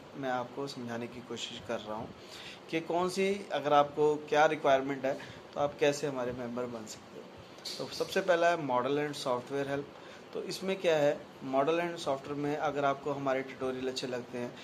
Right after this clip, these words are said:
और आप same अपने computer पे practice करना चाहते हो तो उसके लिए हमारे को models की चाहिए होती है ज़रूरत, और या कई बारी कुछ software में कोई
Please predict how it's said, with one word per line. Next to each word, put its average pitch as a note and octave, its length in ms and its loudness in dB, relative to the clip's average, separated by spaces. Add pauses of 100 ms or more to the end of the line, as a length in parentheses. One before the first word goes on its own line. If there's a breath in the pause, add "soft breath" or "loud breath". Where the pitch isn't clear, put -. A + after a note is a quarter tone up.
(260 loud breath)
और D#3+ 80 2
आप E3 140 6
same F#3 340 0
अपने E3 260 -4
computer D3 340 -2
पे C#3+ 140 -4
practice D3 360 -4
करना C3+ 260 -4
चाहते B2+ 280 -4
हो D3 40 -4
तो E3 120 -6
उसके D#3+ 240 -6
लिए D3+ 120 -2
हमारे C3+ 220 -2
को E3 120 -2
models C3+ 440 2
की C3 120 -6
चाहिए A#2+ 320 -4
होती B2 200 -6
है A#2+ 120 -4
ज़रूरत, G2+ 420 -8 (640 loud breath)
और D3 200 0
या D3 240 8
कई D3+ 200 4
बारी D3 200 2
कुछ D3+ 160 -6
software C3+ 380 2
में C#3 160 -2
कोई C#3 200 2